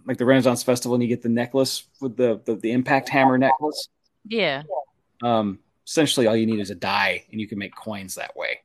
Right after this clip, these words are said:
Speaker 1: That was actually how they used to do it. They used to just heavy ass piece of lead that would throw down a, a, a slide essentially and it'd slam into a coin, uh, force pressing it. And so, um, they do that, and they actually, now it's easier than ever to make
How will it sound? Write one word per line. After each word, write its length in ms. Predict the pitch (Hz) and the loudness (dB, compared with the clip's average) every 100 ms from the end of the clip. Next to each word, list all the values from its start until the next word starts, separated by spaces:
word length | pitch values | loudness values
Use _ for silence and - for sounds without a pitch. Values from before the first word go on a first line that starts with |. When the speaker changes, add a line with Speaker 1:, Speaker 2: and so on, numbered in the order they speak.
| - | -14
Speaker 1:
That 100 | 101 | -14
was 160 | 98 | -10
actually 280 | 95 - 92 | -12 -10 -8
how 100 | 95 | -8
they 80 | 90 | -10
used 220 | 95 - | -8 -10
to 60 | - | -8
do 200 | 101 95 | -10 -8
it. 120 | 78 | -8
They 60 | 87 | -10
used 180 | 92 - | -12 -14
to 80 | - | -12
just 260 | - - _ _ - | -14 -16 _ _ -4
heavy 400 | 127 104 101 95 | 0 2 2 2
ass 240 | 92 - | 0 -2
piece 300 | - 104 - | -2 -4 -4
of 120 | 95 - - - | -6 -12 -20 -16
lead 400 | 98 98 98 90 | -8 -4 -4 -4
that 140 | 95 | -6
would 120 | 85 - | -6 -8
throw 200 | 107 101 | -6 -4
down 220 | 101 95 | -4 -6
a, 100 | 90 - | -8 -10
a, 100 | 95 _ _ _ - | -10 _ _ _ -6
a 40 | |
slide 500 | - - 101 95 92 | -2 0 2 2 0
essentially 440 | 87 - 95 - 98 | -2 -6 0 0 -2
and 80 | 87 | -4
it'd 100 | - | 2
slam 500 | - - 104 98 98 | 4 4 0 -8 -10
into 180 | 92 | -10
a 60 | 82 | -12
coin, 480 | - - 98 85 - _ _ - | -10 -8 -6 -10 -16 _ _ -2
uh, 160 | 92 95 | -2 0
force 300 | - 110 - | 6 6 6
pressing 440 | - 101 95 87 | 2 2 0 -6
it. 120 | - _ _ _ _ | -10 _ _ _ _
And 220 | 104 101 101 | 0 0 4
so, 480 | - 98 92 90 - _ _ - | 8 8 8 4 -8 _ _ -4
um, 520 | 104 101 95 92 92 - _ 151 | 2 4 4 0 -6 -10 _ 8
they 100 | 165 | 10
do 160 | 240 | 10
that, 340 | 131 104 113 - | 10 8 6 4
and 100 | 135 | 8
they 80 | 143 | 10
actually, 260 | 147 - 123 | 10 8 6
now 220 | 123 123 | 8 6
it's 140 | 110 | 4
easier 440 | 113 110 113 107 104 | 0 0 0 0 0
than 100 | 104 | 0
ever 320 | 110 104 104 | 0 0 -2
to 120 | 101 110 | -2 -4
make 260 | 98 98 | -4 -6